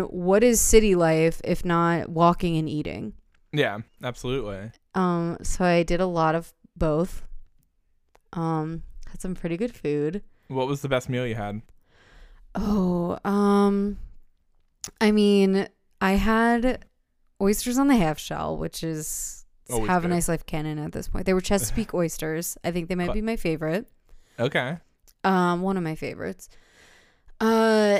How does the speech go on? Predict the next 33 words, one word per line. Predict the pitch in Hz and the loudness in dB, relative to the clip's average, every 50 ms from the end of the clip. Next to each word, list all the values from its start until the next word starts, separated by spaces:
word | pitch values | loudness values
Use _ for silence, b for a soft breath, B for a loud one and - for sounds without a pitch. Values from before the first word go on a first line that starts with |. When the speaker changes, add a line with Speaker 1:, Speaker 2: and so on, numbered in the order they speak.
| - - | 0 -2
Speaker 1:
and | - 214 214 208 208 208 208 208 208 196 190 - - - - - | -2 -2 0 0 2 0 0 0 0 0 0 0 -2 -2 -4 -4
after | 208 208 214 - - 226 | -4 -4 -2 -2 -2 -2
the | 208 214 | -2 0
oysters, | - 208 202 202 208 202 - - 202 185 180 180 175 170 170 - - - | 0 2 2 2 2 2 0 0 0 0 0 0 0 -2 -4 -6 -8 -10
I | 190 | -6
got | 185 196 196 190 - | -4 -2 -4 -2 0
this | 277 269 - | 2 4 4
salad | - - - - - 180 180 190 196 196 190 180 170 165 165 160 - | 4 2 0 0 0 0 2 2 0 2 2 2 2 2 0 -2 -2
that | - 170 165 | -2 0 0
had | 170 175 170 175 | 0 -2 -2 -2
blackened | - - 175 180 190 - - 277 285 277 | -2 0 0 0 0 -2 -2 -4 -4 -4
chicken | - - 202 190 - 175 160 | -4 -2 -2 0 0 0 0
on | 156 151 151 151 156 | 0 2 2 2 0
it, | 156 - | 0 0
which | - 175 165 - - | 0 0 0 2 0
is, | 208 202 - | 0 0 4
like, | 226 208 196 185 - - | 4 4 4 4 0 -2
you | 262 277 | 0 2
know, | 262 214 | 4 4
something | 202 - - 240 247 240 | 4 2 2 2 4 4
you | 233 220 | 4 4
haven't | 208 202 214 | 4 4 4
really | 214 214 226 240 | 4 4 4 2
seen | 226 - 190 175 170 170 | 2 0 -2 -2 -2 -2
since | - - 175 - - | -4 -6 -8 -8 -6
the | - - - 165 | -8 -6 -4 -4
eighties, | 160 151 151 147 - 185 185 - | -4 -4 -4 -6 -6 -6 0 2
but | - 175 | 2 2
it's | 180 - | 2 -4
pretty | - - 320 311 202 | -2 -2 -2 -2 0
Speaker 2:
Mm-hmm. | - - 202 | 0 0 0
Speaker 1:
good. | 302 - 196 214 b b b b b b b b _ _ _ - | 0 -2 -2 -8 b b b b b b b b _ _ _ 0
Um, | 196 196 190 185 185 180 180 175 180 185 196 202 | 4 6 6 8 6 6 4 2 -2 -6 -8 -12